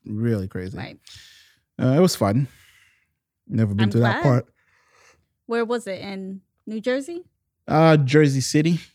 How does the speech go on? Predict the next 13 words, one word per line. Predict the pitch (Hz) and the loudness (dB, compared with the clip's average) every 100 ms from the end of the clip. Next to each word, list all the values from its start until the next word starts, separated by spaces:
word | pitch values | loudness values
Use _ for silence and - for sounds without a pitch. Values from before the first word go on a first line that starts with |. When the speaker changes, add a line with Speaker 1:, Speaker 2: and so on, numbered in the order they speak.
| - | -10
Speaker 2:
Ah, | 240 277 - _ | -6 -6 -8 _
okay. | 226 - 107 | -16 -6 -4
Speaker 1:
Yeah, | 104 117 | -2 -2
so | - 117 | 0 0
it's | 113 - | 0 -2
right | 117 | 0
across | 107 - 107 - | 0 0 -2 -2
the | 101 | -4
water. | 104 104 107 117 _ _ _ - | -2 -2 -4 -6 _ _ _ -10
Um, | 107 107 107 117 | -6 -4 -4 -4
not | - 139 135 | 0 0 2
bad | 117 113 107 | 2 2 0
location. | 107 - 107 107 110 107 | -2 -2 -2 -2 -4 -4